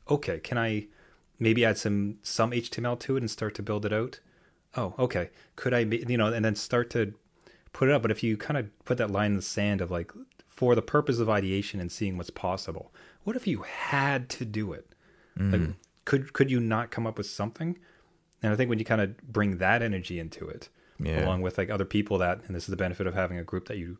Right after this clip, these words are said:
Speaker 1: trust and like, like, what, what can't you do, really?
Speaker 2: Mm-hmm. If you have a bunch of people in a room sitting back
Speaker 1: Mm-hmm.
Speaker 2: and saying, "I know we can do it. There's gotta be a way." When I have, like,
Speaker 1: Amazing.
Speaker 2: three people in a room that are doing that, and I'm looking at 'em all thinking,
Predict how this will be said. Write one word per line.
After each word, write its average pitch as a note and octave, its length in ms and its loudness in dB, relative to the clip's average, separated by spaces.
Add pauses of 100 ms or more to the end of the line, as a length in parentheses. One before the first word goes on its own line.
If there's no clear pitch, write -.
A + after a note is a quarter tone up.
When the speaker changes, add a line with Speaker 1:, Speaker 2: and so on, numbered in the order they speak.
(100)
Speaker 1:
trust - 380 0
and E2 100 -6
like, F#2 380 -6 (760)
like, F#2+ 100 -8 (160)
what, A2 200 -4
what A#2 160 2
can't G#2+ 280 0
you G2 60 -4
do, G#2 220 -4 (140)
really? D#2+ 240 -12 (180)
Speaker 2:
Mm-hmm. F#2 380 2 (260)
If G#2 140 -2
you F3 60 4
have F2+ 100 4
a E2+ 40 4
bunch C3+ 300 4
of F#3 60 2
people G#3 260 4
in G#3 80 4
a G#3 60 4
room G#3+ 240 4
sitting F3 320 2
back F#3 200 6
Speaker 1:
Mm-hmm. F#3 60 0
Speaker 2:
and F3 100 2
saying, F#3 400 4 (460)
"I G#2 80 -4
know G#2+ 220 2
we A2+ 120 2
can G2+ 200 -2
do A2+ 160 2
it. F2+ 100 -2
There's G#2+ 140 -4
gotta - 260 0
be A2+ 120 0
a G2+ 60 4
way." G2 300 4 (280)
When A#2+ 120 4
I C#3 40 4
have, E3+ 120 4
like, G#2+ 140 4
Speaker 1:
Amazing. F2 160 2
Speaker 2:
three C#3+ 160 4
people D3+ 340 4
in C3+ 60 4
a B2+ 40 4
room C#3 200 4
that B2+ 80 4
are G#2 80 2
doing B2 260 4
that, F3+ 240 4 (300)
and C3+ 120 4
I'm C3 140 4
looking E3 220 4
at D3+ 200 6
'em A2+ 140 4
all C3 220 6
thinking, B2+ 500 -8